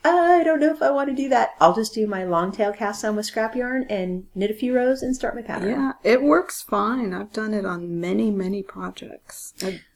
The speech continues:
Speaker 2: I did my provisional cast ons that way before I knew that there were fancier ways
Speaker 1: To do it?
Speaker 2: to do them.
Speaker 1: Yeah,
Speaker 2: Yeah.
Speaker 1: that's a very good idea. I always forget that.
Speaker 2: <laughs>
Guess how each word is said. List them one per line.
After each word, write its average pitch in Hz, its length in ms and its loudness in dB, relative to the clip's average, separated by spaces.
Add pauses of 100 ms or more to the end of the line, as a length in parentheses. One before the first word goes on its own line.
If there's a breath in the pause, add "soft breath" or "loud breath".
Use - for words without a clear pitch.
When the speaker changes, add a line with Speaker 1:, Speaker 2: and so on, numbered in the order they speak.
(140)
Speaker 2:
I 190 120 0
did 202 300 6
my 202 160 4
provisional 190 560 0
cast 185 380 -6
ons 175 240 -4
that 175 200 -2
way 180 380 -2 (760)
before 185 560 6
I 175 120 0
knew 175 560 0 (800)
that - 180 6
there 175 120 2
were 160 160 -2 (160)
fancier 214 600 2
ways 135 600 -8
Speaker 1:
To 170 100 -2
do 160 180 -4
it? - 200 -4
Speaker 2:
to - 120 -10
do 160 280 -4
them. 156 280 -18 (220)
Speaker 1:
Yeah, - 160 -2
Speaker 2:
Yeah. 202 140 -6
Speaker 1:
that's 185 180 -10
a 202 60 -16
very 202 220 -4
good 156 100 -4
idea. 143 400 -6
I 190 60 -4
always 196 160 -4
forget 147 340 -10
that. 135 200 -8 (420 loud breath)
Speaker 2:
<laughs> 240 440 2